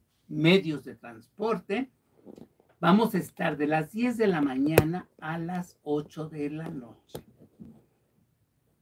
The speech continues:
del veintiuno, veintidós, veintitrés y veinticuatro.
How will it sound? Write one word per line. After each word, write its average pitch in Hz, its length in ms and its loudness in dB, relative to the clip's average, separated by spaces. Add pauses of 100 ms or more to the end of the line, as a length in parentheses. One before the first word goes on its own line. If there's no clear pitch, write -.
del 165 340 4
veintiuno, 156 840 0
veintidós, 156 720 -6
veintitrés 151 600 -12 (120)
y 233 100 -6
veinticuatro. - 840 -8